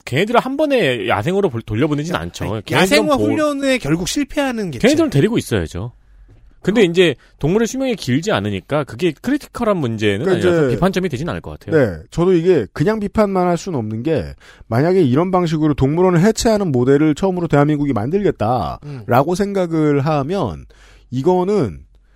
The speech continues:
Speaker 3: 생각보다 많은 국가 돈이 들어갑니다. 제가 아까
Speaker 2: 음.
Speaker 3: 앞에 저 동물권 관련해서 말씀드렸던 이유가 새로운 직업들이 필요하거든요.
Speaker 1: 네.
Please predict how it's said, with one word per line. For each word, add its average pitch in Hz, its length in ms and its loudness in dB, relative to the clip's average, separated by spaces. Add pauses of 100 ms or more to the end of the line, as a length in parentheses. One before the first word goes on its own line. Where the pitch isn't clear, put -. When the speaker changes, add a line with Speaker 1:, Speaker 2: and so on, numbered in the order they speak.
(140)
Speaker 3:
생각보다 214 600 0
많은 147 180 2
국가 120 260 0
돈이 120 200 -2
들어갑니다. 104 440 0
제가 123 280 0
아까 113 220 0
Speaker 2:
음. 104 40 0
Speaker 3:
앞에 127 340 2
저 113 120 -4
동물권 143 440 -2
관련해서 127 360 2
말씀드렸던 110 580 -2
이유가 98 460 -2 (260)
새로운 233 420 -2
직업들이 131 340 -2
필요하거든요. 69 680 -14
Speaker 1:
네. 101 220 0